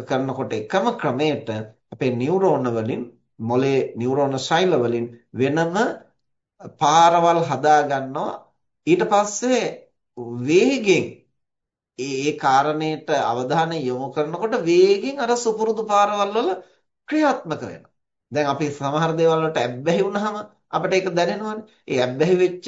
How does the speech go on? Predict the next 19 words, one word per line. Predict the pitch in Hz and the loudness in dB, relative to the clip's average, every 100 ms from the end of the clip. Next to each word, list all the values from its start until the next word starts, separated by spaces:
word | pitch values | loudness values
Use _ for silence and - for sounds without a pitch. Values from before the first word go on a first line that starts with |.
| 165 | -4
විදිහටම | 131 143 185 202 202 226 214 220 | -4 -2 -2 -2 -4 -2 -2 -2
තමයි | 226 226 302 | 0 0 0
ඒ | 262 233 | 0 0
ගැන | 233 | 0
හිතන්නේ. | 254 190 - 127 - - _ _ _ - | -2 -4 -2 -2 -2 -14 _ _ _ -8
ඇබ්බැහි | 127 151 185 | -4 2 2
වෙච්ච | 185 180 190 | 4 2 -2
විදිහටම | 147 135 185 190 190 196 202 | -4 -2 -2 -2 -4 -6 -6
තමයි | - 214 285 247 | -2 -2 -2 0
දකින්නේ. | 220 220 156 110 - | 0 2 -2 -6 -2
ඒ | 151 | -2
මොකද? | 160 190 214 151 - - _ | 0 -2 0 -2 -4 -12 _
ඒකට | - 160 208 208 | -4 -4 -4 -4
දැන් | 190 190 | -4 -2
මොලේ | 190 214 233 | 0 2 2
හුරු | 208 214 | 2 4
වෙලා | 170 120 95 | 4 2 -2
තියෙනවා. | - _ _ _ _ _ _ _ _ _ | -12 _ _ _ _ _ _ _ _ _
දැන් | 165 | -4